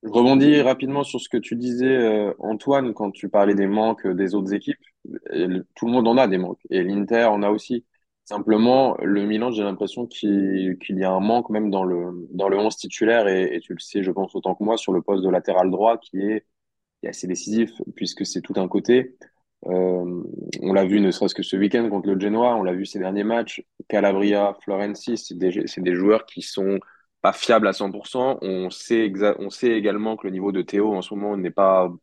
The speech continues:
très bon. Alors, c'est bien, il aura l'occasion de se, de se reposer contre, contre la Juve et parce qu'il a eu l'intelligence de prendre un carton à la dix-neuvième alors qu'il est, qu'il était diffidato et que il devait pas prendre de carton, mais bon,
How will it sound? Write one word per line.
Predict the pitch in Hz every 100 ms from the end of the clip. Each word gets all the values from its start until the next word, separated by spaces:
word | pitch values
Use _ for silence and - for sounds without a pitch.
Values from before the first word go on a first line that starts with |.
| _
très | - 95
bon. | 104 139 - _ _ _ _ _ _ _ _ -
Alors, | 110 104 95
c'est | 90 101
bien, | 120
il | 113
aura | 92 92 92
l'occasion | 98 101 98 101
de |
se, | - - 90 87 - - - - _ _ -
de | 104
se | -
reposer | 101 104 110 110 113 113
contre, | 104 95 - 95 92 90
contre | 95 -
la | 95 98
Juve | 127 107
et |
parce | 95 95
qu'il | -
a | 95
eu |
l'intelligence | 92 92 101 98 101 104
de | 87
prendre | 85 101 98
un |
carton | 90 98 - 107
à |
la | 95
dix-neuvième | 90 95 101 98 107 104 - _ _ _ _
alors | - 95 95
qu'il | - - 92
est, | 92 90 87
qu'il | - 95
était | 85
diffidato | 90 92 104 95 92 - 95
et | 90
que | - 90 87 85 92 95 - -
il | - 87
devait | 95 98
pas | 101 92
prendre | 95 90
de |
carton, | 85 - 113
mais | 120 87
bon, | -